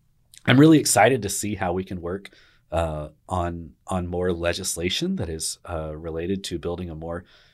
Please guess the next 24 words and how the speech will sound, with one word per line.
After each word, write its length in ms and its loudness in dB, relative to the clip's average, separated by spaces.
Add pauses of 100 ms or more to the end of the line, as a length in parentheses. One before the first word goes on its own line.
just 260 2
society. 500 0
And 100 -2
also, 580 0 (640)
you 120 0
know, 380 6 (340)
um, 600 -2 (1040)
a 100 6
lot 460 4
of, 400 -4
of 220 -2
people 300 4
really 240 4
struggle 800 0 (360)
with 180 -4
this 260 -2
issue 540 -8
and 140 -2
trying 280 2
to 60 -4
understand 720 -6
it, 180 -14 (540)
right? 420 2 (260)
Um, 460 -4